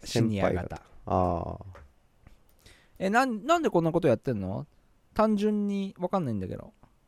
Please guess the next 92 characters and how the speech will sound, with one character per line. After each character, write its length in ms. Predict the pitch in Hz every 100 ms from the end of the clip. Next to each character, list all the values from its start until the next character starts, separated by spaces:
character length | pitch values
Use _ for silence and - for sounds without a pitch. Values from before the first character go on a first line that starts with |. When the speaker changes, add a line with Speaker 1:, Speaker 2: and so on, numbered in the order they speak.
| _
Speaker 2:
う 60 | -
ん 80 | 95
う 20 |
ん 380 | 90 90 87 85
う 40 | 139
ん。 20 |
Speaker 1:
教 100 | 170
え 40 |
て」 180 | 170 214 - _
み 60 | -
た 80 | -
い 20 |
な。 80 | - - _
Speaker 2:
う 60 | 110
ん 40 |
う 40 | 95
ん 220 | 90 82
う 40 | 92
ん。 0 |
Speaker 1:
「な 100 | 214
ん 40 |
で？ 220 | 113 95 - _ _ _ _ _ _ -
意 60 |
味 100 | 202
わ 80 | 135
か 60 | 131
ん 40 |
な 60 | 113
い 40 |
ん 40 | 95
だ 80 |
け 60 | 82
ど」 120 | 95 - -
み 60 |
た 100 | -
い 40 | 101
な。 60 | - _ _
Speaker 2:
う 80 | 113
ん 40 | 101
う 40 |
ん 20 |
う 240 | 92 92 82
ん。 140 | - _ _ _ _
Speaker 1:
で、 280 | 185 139 - _ _ _ _
多 140 | -
分 120 | 311 143
本 360 | - 285 339 370
当 100 | -
に 120 | 330 320
そ 140 | 311
の 100 | 311
人 180 | - -
は 60 | -
意 60 | 156
味 160 | 147
が 100 | 104
わ 100 | 78
か 120 | - 107
ん 80 |
な 80 | 87
い 60 | 90
ん 80 | 95
だ 120 | 107
と 100 | 156
思 160 | 110 92
う。 20 | _ - _ _
本 240 | 175 165 175
当 60 |
に 100 | 151
そ 80 | 156
れ 80 | 135
は、 60 |
Speaker 2:
う 20 | 113
ん。 40 |
Speaker 1:
な 100 | 143
ん 60 | 196
て 60 |
言 100 | 107
う 20 | 101
ん 40 |
だ 80 | 85
ろ 80 | 82
う 20 |
な、 180 | 69 143
そ 120 | 139
の、 240 | 107 - - - - _ _ _ _ _
比 260 | - 180 131
喩 60 |
と 120 | 101 92
か、 220 | 85 71 _ _ -
Speaker 2:
う 80 |
ん。 240 | 104 90